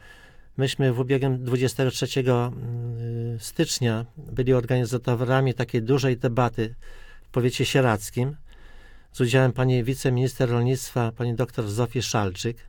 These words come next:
gdzie tam między innymi postulowano o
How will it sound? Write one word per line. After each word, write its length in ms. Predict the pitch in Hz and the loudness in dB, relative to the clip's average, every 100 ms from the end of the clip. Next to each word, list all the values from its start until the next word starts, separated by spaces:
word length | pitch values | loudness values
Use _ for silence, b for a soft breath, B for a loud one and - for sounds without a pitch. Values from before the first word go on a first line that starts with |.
| - b b b b b | -20 b b b b b
gdzie 120 | - 135 | -4 0
tam 280 | 147 151 135 - b b b - | 2 2 -2 -12 b b b -4
między 260 | 143 131 147 | -2 0 0
innymi 280 | 143 143 | 2 2
postulowano 800 | 139 135 - 139 135 131 135 139 | 0 -4 0 2 4 4 4 2
o 220 | 131 131 | 2 2